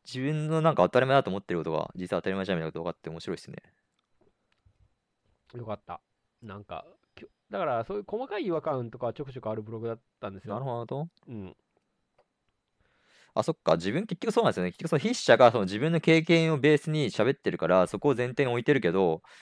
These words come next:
Speaker 1: まあ、必ずしもふ-、
Speaker 2: うん。
Speaker 1: その読者からしたら、それ別に自明じゃないよね、みたいなところは結構あるってことですよね。
Speaker 2: そう、そういうことですね。
Speaker 1: うん、うん。確かに、確かに。
Speaker 2: うん。
Speaker 1: うん。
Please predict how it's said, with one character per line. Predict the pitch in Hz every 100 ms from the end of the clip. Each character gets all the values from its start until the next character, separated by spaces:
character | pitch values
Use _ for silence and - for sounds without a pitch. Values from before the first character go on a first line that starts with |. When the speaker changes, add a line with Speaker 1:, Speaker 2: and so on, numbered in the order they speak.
| - - -
Speaker 1:
ま | -
あ、 | 135 170
必 |
ず | -
し |
も | 95
ふ-、 | 82 - - _ _ _
Speaker 2:
う | 117
ん。 | 101 -
Speaker 1:
そ | 110
の | 98
読 | 113 -
者 | 135
か | 127
ら | 131
し |
た | - 113
ら、 | 87 82 80
そ | - 98
れ |
別 | 95 90
に | 92 92
自 | 85
明 | 90 95
じ | 90
ゃ |
な | 82
い |
よ | 76
ね、 | 76
み | 76
た |
い | 76
な | 76 - - _
と | -
こ | 107
ろ |
は | 87
結 | 98
構 | -
あ | 85
る | 80
っ |
て | -
こ | -
と | -
で |
す | -
よ | -
ね。 | - -
Speaker 2:
そ | 160 151
う、 |
そ | -
う | 139
い |
う | 160
こ |
と | 156 104
で |
す | 180
ね。 | 82
Speaker 1:
う | 120
ん、 |
う |
ん。 | 131 _ _ _ _
確 | - -
か | 120
に、 |
確 | 101
か | 92
に。 | - _ _ _
Speaker 2:
う |
ん。 |
Speaker 1:
う |
ん。 | -